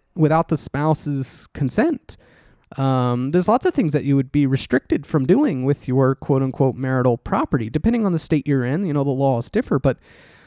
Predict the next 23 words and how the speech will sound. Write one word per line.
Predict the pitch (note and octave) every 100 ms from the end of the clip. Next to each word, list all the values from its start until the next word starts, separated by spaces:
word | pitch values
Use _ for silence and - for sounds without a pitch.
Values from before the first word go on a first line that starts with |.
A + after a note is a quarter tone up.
| _ -
um, | C3+ C3+ C3 B2+ C3+ D#3
that's | E3+ -
the | E3+
nature | F3+ F#3+ - F3
of | D#3+ -
even | F3+ G#3 G3
just | G3 -
the |
collective | E3 F#3 F#3+ - F3
ownership | G#3 G3 G#3
of | F#3 D3+
marriage | G#3+ F#4 C3 -
has | D3 C3+ B2+
these | C3+ -
kinds | C#3+ B2
of | B2 A#2
restrictions. | B2 - - - - D3+ - - - _ -
Um, | C3 C#3 C#3+ C#3 - - _ _ _ _ _ -
and | F#3 G3+ G3
what | G3+
really | G#3+ D4
drives | A3+ G3 F#3
home | G3 F3+